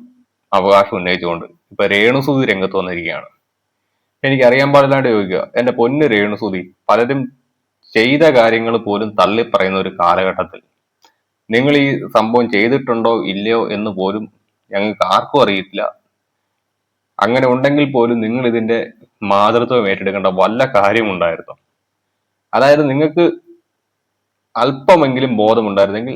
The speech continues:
നിങ്ങൾ ഈ ഒരു കാര്യം ചെയ്യില്ലായിരുന്നു എന്നേ ഞാൻ പറയത്തുള്ളൂ. കാരണം ശാന്തിവിള ദിനേശ് അയാളുടെ വീഡിയോയിൽ നിങ്ങളുടെ പേര് പരാമർശിച്ചിട്ടില്ല,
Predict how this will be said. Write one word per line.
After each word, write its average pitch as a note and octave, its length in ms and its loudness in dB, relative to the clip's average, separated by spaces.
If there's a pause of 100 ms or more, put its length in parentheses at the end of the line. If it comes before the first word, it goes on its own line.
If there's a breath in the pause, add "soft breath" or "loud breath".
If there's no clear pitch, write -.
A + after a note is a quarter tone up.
നിങ്ങൾ G#2+ 200 -4 (100)
ഈ A2 120 -4
ഒരു G#2 100 -10 (120)
കാര്യം A2 360 0
ചെയ്യില്ലായിരുന്നു A2+ 640 0
എന്നേ F#2+ 200 -8
ഞാൻ F2+ 160 -6
പറയത്തുള്ളൂ. E2 380 -6 (920)
കാരണം C3+ 260 2
ശാന്തിവിള C#3 420 2
ദിനേശ് C#3 300 0 (160)
അയാളുടെ A#2 360 2 (140)
വീഡിയോയിൽ A2 440 -2 (760)
നിങ്ങളുടെ G#2+ 320 -4 (100)
പേര് G#2+ 280 -2
പരാമർശിച്ചിട്ടില്ല, G2 720 -2